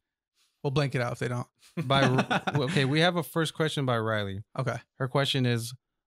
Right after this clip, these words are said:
Speaker 2: "What is your best childhood memory?"
Speaker 1: My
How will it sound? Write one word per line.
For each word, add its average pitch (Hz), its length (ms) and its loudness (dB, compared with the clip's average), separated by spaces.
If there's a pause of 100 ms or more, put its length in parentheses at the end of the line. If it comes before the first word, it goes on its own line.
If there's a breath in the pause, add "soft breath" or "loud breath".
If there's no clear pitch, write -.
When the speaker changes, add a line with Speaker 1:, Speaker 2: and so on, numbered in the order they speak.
Speaker 2:
"What 143 200 0
is 147 240 2
your 135 180 2
best 123 420 0
childhood 117 560 0
memory?" 101 600 -4 (300)
Speaker 1:
My - 80 -8